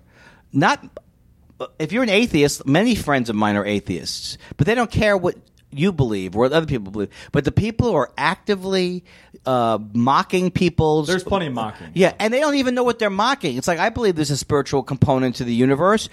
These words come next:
Speaker 1: I can't expl-, but the whole point of it is, like, I use the word God on, on Twitter. People go nuts. I don't think, the whole point of God is,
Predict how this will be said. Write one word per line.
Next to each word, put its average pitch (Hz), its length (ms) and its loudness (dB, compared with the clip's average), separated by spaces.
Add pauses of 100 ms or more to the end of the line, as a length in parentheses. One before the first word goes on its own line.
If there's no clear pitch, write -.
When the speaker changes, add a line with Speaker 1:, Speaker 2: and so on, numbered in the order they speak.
(180)
Speaker 1:
I 196 100 4
can't 196 320 0
expl-, - 380 -6 (160)
but 170 240 0
the 185 80 2
whole 208 180 0
point 233 300 0
of 180 80 -2
it - 20 4
is, 139 80 0
like, 147 120 2
I 202 80 2
use 220 180 0
the 165 60 2
word 147 200 2
God 147 300 2
on, 107 220 2
on 107 200 -2
Twitter. 127 380 0
People 135 240 0
go 110 140 -2
nuts. 135 340 -2 (220)
I 196 100 0
don't 240 260 0
think, 233 340 -2 (260)
the 185 80 2
whole 254 160 0
point 240 260 2
of 139 120 -8
God 180 360 2
is, 139 340 0